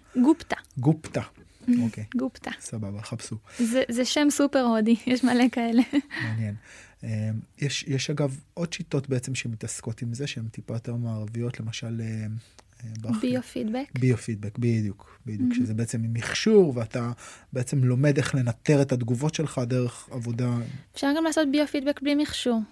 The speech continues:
Speaker 1: בעצם מה זה הביופידבק? זה שאני לומד לשלוט במדדים הפיזיולוגיים שלי,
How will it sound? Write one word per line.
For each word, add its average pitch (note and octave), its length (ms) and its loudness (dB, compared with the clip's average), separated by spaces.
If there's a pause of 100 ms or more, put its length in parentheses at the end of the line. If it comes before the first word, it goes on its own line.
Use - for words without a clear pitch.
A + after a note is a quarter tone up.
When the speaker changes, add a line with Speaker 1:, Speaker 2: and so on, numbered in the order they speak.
(680)
Speaker 1:
בעצם B3+ 260 4
מה B3+ 120 4
זה B3+ 140 2
הביופידבק? B3 840 0 (160)
זה B3 220 0
שאני B3+ 480 2 (160)
לומד B3 580 4 (140)
לשלוט B3+ 520 -2
במדדים A#3 680 4 (480)
הפיזיולוגיים A#3+ 1040 0
שלי, A#3 300 -6